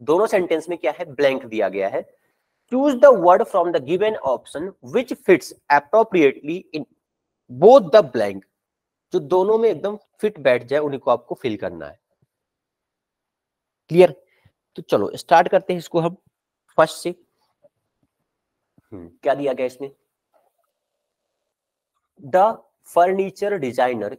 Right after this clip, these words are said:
is known for turning unusual objects into table and chairs।" हम्म, Furniture designer ये एक noun है,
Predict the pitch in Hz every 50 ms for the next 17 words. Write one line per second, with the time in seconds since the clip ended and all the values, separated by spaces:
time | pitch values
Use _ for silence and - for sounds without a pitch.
0 | _ 175 170 151 151 160 156 160 165 180 190 196 185 - - 127 104 95 - -
1 | - _ _ _ _ _ _ _ _ _ _ - 196 185 196 208 202 208 220 226
2 | 233 233 220 - - 170 190 202 196 180 170 160 139 127 131 135 135 - _ -
3 | 117 113 113 110 104 - 156 180 - - - _ - 127 123 120 120 143 151 143
4 | _ - 113 110 101 117 139 156 - - _ - 117 135 139 - - - 85 82
5 | 80 78 - - - - _ _ _ _ 107 95 80 76 _ _ _ _ _ _
6 | _ _ _ _ - - _ _ _ _ _ _ _ _ _ _ _ _ _ _
7 | _ _ _ _ _ - - - - 185 196 208 202 202 208 - - 220 226 220
8 | 170 156 131 127 117 107 107 101 95 90 - - 208 151 147 180 196 196 - 175
9 | 151 147 147 156 156 156 156 165